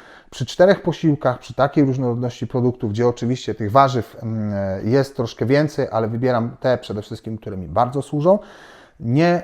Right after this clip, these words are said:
e, zauważam żadnych negatywnych efektów. E, wyniki badań krwi są jak najbardziej w normie. E, tak jak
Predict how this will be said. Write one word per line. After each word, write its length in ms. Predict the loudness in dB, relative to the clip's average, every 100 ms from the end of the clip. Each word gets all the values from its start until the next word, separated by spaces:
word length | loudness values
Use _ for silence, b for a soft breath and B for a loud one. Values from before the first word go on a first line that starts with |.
| -4
e, 440 | -6 -4 -4 -6
zauważam 840 | -4 -4 -2 2 2 2 0 0 -4 -6
żadnych 400 | -4 -2 -4 -6
negatywnych 800 | -6 -6 -6 -6 -4 -4 -6 -10
efektów. 760 | -10 -4 -6 0 0 0 -2
E, 160 | -6 -6
wyniki 380 | -4 -6 -8 -6
badań 320 | -4 -4 -8
krwi 240 | -10 -10
są 380 | -10 -8 -8 -10 -6
jak 400 | 0 2 0 -2
najbardziej 520 | -4 -2 -2 -2 -4
w 120 | -2
normie. 420 | 2 2 2 0 -2 B B B -12
E, 480 | -6 -2 0 2 0 2
tak 300 | 2 2 -2
jak 260 | -4 -4